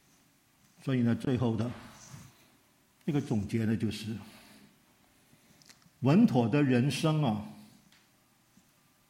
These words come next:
有个前设，一定要知道我们是从神生的人。然后呢，里面这几节圣经有三个大纲：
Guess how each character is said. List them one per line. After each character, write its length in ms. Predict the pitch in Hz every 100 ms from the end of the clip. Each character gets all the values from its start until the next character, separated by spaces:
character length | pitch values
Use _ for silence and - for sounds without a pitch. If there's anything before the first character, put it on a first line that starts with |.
| _ _ _ - -
有 100 | 135
个 200 | 147 147 - - -
前 220 | - 120
设， 400 | 120 151 - - - - _ _ _ _ _ _ _ -
一 140 | 143
定 140 | 147
要 120 | 151 127
知 160 | -
道 200 | 135 123
我 180 | 107 95
们 140 | 101
是 160 | 107 123
从 400 | - - 113 117 - - - _ _
神 360 | - - 104 113
生 340 | 117 - 123
的 140 | 110 107
人。 220 | 92 107 - - - _ _ _ _ _ _ _ _ _ _ _ _ _
然 120 | -
后 80 | 135
呢， 320 | 143 139 - - - -
里 220 | - 110
面 200 | 110 165
这 100 | 151
几 140 | 156 107
节 120 | 113
圣 200 | 120 143
经 360 | - 131 139 - - - _ _ _ _ _ _ -
有 80 |
三 160 | 98 135
个 80 | 123
大 200 | 127 113
纲： 240 | - 113